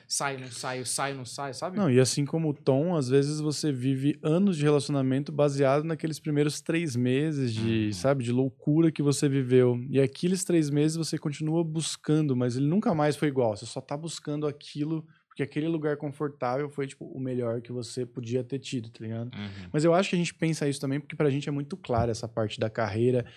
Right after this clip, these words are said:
Speaker 2: essa, essa
Speaker 1: É.
Speaker 2: outra parte tá muito bem
Speaker 1: Sim, é.
Speaker 2: definida na nossa cabeça.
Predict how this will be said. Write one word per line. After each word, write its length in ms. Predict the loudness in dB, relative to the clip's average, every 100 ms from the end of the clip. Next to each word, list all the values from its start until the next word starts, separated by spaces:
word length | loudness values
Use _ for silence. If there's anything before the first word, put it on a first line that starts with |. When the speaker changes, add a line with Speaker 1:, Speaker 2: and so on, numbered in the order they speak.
| -12
Speaker 2:
essa, 320 | -4 0 2 0
essa 200 | 0 2
Speaker 1:
É. 100 | 4
Speaker 2:
outra 240 | 4 2
parte 240 | 2 0 2
tá 100 | 2
muito 320 | 4 4 2
bem 180 | 2 4
Speaker 1:
Sim, 40 |
é. 20 | 2
Speaker 2:
definida 240 | 0 2
na 60 | 2
nossa 200 | 2 2
cabeça. 420 | 2 2 0